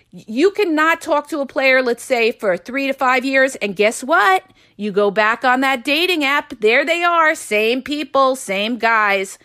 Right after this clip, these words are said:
Same guys, you guys, are on those dating apps a lot of times that have been on that dating app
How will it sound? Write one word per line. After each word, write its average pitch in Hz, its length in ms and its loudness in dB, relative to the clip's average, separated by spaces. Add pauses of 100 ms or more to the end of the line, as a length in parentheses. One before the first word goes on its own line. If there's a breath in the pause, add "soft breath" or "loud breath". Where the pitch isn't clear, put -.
(140 soft breath)
Same 240 440 -2
guys, 196 460 0
you 180 60 -10
guys, 170 340 0
are 143 220 -8
on 208 180 0
those 220 240 -2
dating 190 340 -2
apps 160 320 -6
a - 40 -16
lot 165 240 -2
of 185 80 -6
times 180 400 -4
that 170 100 -6
have 160 180 -10
been 220 200 2
on 214 160 0
that 190 180 -2
dating 180 340 -6
app 175 240 -4